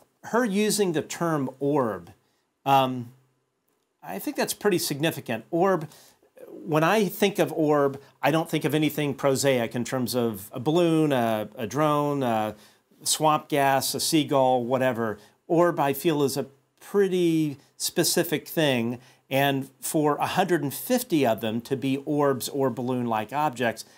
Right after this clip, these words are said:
I think that was a pretty significant, uh, admission she, she, uh, said there. Vinny, what are your thoughts on that?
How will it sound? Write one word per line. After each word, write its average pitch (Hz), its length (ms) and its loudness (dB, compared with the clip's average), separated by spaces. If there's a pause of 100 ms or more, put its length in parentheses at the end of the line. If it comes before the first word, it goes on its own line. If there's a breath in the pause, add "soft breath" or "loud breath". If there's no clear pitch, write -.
(120)
I 165 80 -2
think 208 160 -2
that 185 100 0
was 139 140 -2
a 139 80 -4 (560)
pretty 190 240 0
significant, 151 720 -4 (100)
uh, 131 340 0 (200)
admission 135 440 -2
she, 110 380 -6
she, 110 380 -6
uh, 98 140 -6 (220 soft breath)
said 117 220 -4
there. 107 220 -4
Vinny, 123 300 -6
what 127 160 -4
are - 20 -2
your 123 140 -2
thoughts 107 280 -6
on 95 140 -12
that? 98 220 -16